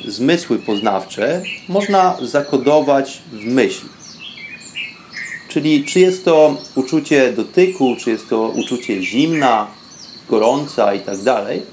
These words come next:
to wszystko możemy sobie, y, wyobrazić w sposób wrażeniowy jako myśl, ale najczęściej w szybszych procesach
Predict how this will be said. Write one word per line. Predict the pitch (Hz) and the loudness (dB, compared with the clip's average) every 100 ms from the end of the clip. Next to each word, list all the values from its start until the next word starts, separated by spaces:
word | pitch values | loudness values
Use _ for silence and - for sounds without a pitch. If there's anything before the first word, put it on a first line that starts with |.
| - - - - - - - - - - - - - | -20 -20 -20 -14 -14 -14 -20 -20 -20 -20 -18 -16 -4
to | 170 | -2
wszystko | - 220 - 175 | -2 -2 0 0
możemy | 160 175 170 | 2 2 0
sobie, | 165 160 151 151 147 143 - - - - - | 2 2 4 6 4 -2 -12 -20 -20 -20 -6
y, | 127 127 127 127 117 | -2 4 4 4 2
wyobrazić | 147 135 123 151 185 143 98 135 | 2 4 4 4 4 2 0 -6
w | - - - | -6 -12 -4
sposób | 135 135 113 | -2 -2 0
wrażeniowy | 131 131 131 127 165 147 92 92 123 190 214 - - - | 0 2 2 2 4 2 0 0 0 0 -4 -14 -10 -4
jako | 117 131 | -2 0
myśl, | 113 107 104 104 - 208 - - - | -2 -2 0 0 -2 -6 -8 -10 -2
ale | 123 135 | 0 0
najczęściej | 139 139 - 220 220 196 - - 107 160 180 - - - - | 0 -2 -2 0 0 -2 -6 -4 0 0 -2 -6 -14 -14 -14
w | |
szybszych | - 214 208 - - | 0 0 0 -4 -4
procesach | - 127 - 123 - 113 | 0 0 2 0 0 -4